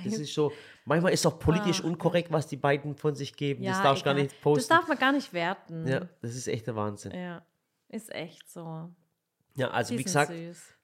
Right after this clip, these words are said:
Speaker 1: äh, Herr Soloschenko oder Alex, wie er heißt, klar
Speaker 2: Ja.
Speaker 1: war ja klar, dass er Alex heißt, gell?
Speaker 2: Ja.
Speaker 1: Ja, das war echt klar. Alex und Mehmet. Also die
Speaker 2: Genau.
Speaker 1: zwei gibt's,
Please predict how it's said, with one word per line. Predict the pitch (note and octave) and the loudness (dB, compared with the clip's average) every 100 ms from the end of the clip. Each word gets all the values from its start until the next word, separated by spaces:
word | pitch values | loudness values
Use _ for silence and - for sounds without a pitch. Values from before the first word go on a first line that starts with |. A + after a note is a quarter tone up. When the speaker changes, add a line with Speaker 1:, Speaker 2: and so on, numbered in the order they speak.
| _ | _
Speaker 1:
äh, | A2+ B2 - _ _ | -6 -4 -6 _ _
Herr | G#2 A#2 D#3 - - | -8 -2 -2 -4 -12
Soloschenko | - C3 A2+ C3+ C#3 C#3 | -8 -6 -6 -6 -6 -4
oder | A2+ A2 - | -2 -2 -2
Alex, | A2+ C#3 - | -2 -4 -2
wie | C3+ | -2
er | B2 | 0
heißt, | A#2+ B2 - - - _ _ _ - | -2 -4 -8 -20 -20 _ _ _ -6
klar | A2+ | -4
Speaker 2:
Ja. | G2 | 0
Speaker 1:
war | G2 | 0
ja | |
klar, | F#2 G2+ | 0 -4
dass | F#2+ - | -6 -6
er | |
Alex | D#2+ E2 - | -10 -14 -14
heißt, | E2 E2 | -16 -16
gell? | - F2 _ _ | -16 -16 _ _
Speaker 2:
Ja. | F#3+ F#3 F#3+ G#3+ | -14 -12 -10 -6
Speaker 1:
Ja, | A#2 A3+ | -2 -2
das | A3+ A3 | -2 -2
war | G2+ C#2 | -2 -4
echt | G2+ | -6
klar. | G#2 F#2 - - | -6 -6 -4 4
Alex | C#3+ D3 - | 6 6 2
und | A#2+ | 0
Mehmet. | A2 A2 G2+ - | 2 0 -2 -4
Also | A2 | -4
die | B2 - | -6 -10
Speaker 2:
Genau. | A3+ D3 | -6 -4
Speaker 1:
zwei | F#3 D3+ | 4 4
gibt's, | C#3+ D#3+ | 4 0